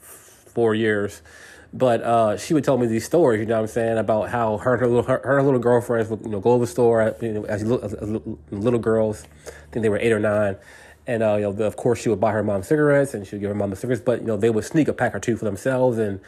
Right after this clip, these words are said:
you know, and they were eight, nine years old. So I was like, "Okay, cool, you know, no big deal." So smoking is not something that, that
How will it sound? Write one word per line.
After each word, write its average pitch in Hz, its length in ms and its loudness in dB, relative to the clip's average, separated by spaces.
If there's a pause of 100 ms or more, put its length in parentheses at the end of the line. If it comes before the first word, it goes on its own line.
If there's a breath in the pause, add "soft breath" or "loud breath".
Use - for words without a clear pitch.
(280 loud breath)
you 180 80 0
know, 127 160 4
and 123 180 -2
they 139 200 2
were 123 160 2
eight, 135 180 0
nine 131 220 2
years 117 160 2
old. 139 180 6
So 127 60 -6
I - 20 -2
was 139 80 -2
like, 113 140 -2
"Okay, 131 340 -6
cool, 135 240 4
you 107 80 -2
know, 147 300 -2
no 131 260 -2
big 143 200 0
deal." 107 300 2 (460 loud breath)
So 131 220 2
smoking 180 560 0
is 139 120 0
not 151 180 2
something 139 440 0
that, 113 460 0 (600 soft breath)
that 113 580 -2